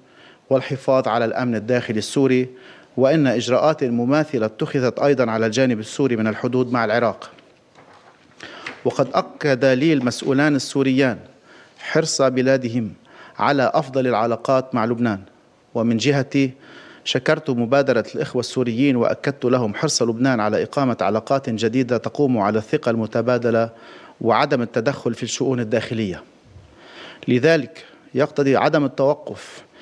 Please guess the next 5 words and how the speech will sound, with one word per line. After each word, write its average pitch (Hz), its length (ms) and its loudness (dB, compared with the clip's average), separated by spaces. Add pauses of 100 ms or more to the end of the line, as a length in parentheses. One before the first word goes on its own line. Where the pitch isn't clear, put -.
(240)
عندما 135 420 2
يروج 131 500 2
من 110 120 -2
أخبار 135 440 0
مضللة 117 680 0